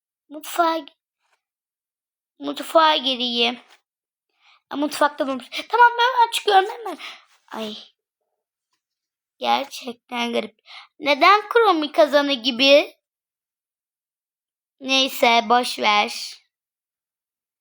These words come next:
Ay, parıldıyor. Ay, ne kadar güzel. Hemen bunu oturup yemek için sabırsızlanıyorum.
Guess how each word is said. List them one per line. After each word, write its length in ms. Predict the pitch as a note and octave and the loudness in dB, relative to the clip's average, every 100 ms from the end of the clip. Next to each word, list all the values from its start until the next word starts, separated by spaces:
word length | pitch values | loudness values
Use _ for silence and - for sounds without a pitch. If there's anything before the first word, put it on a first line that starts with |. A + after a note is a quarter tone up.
| _ _ _ _ _ _ _ _ _ - | _ _ _ _ _ _ _ _ _ -6
Ay, 200 | E4 F4 | -4 2
parıldıyor. 760 | F#4 F4 E4+ G4+ F4 D4+ D4 D4 _ _ - - - | 2 2 0 2 4 4 2 -4 _ _ -20 -12 -4
Ay, 120 | A4 | -2
ne 400 | A#4+ C5 C5 A#4 | 0 -2 -2 0
kadar 320 | F#4+ F#4 E4 | 2 4 2
güzel. 880 | C4+ E4 C#4+ D#4+ D4+ D4 D4 E4 F#4 _ _ _ _ _ _ _ _ _ _ _ _ _ | -2 -4 2 4 6 4 0 -4 -10 _ _ _ _ _ _ _ _ _ _ _ _ _
Hemen 400 | - C4+ C4+ C4+ | -12 -6 -6 -6
bunu 220 | C4+ B3+ | -6 -4
oturup 420 | A#3+ - A#3 A#3 - | -6 -6 -12 -12 -8
yemek 280 | A#3 A#3 | -6 -6
için 180 | - - | -8 -16
sabırsızlanıyorum. 1200 | - A#3+ A#3 G#3+ - A3+ G#3 A3 A3 A3 G#3+ G#3+ | -10 -8 -8 -10 -12 -16 -14 -12 -10 -10 -10 -14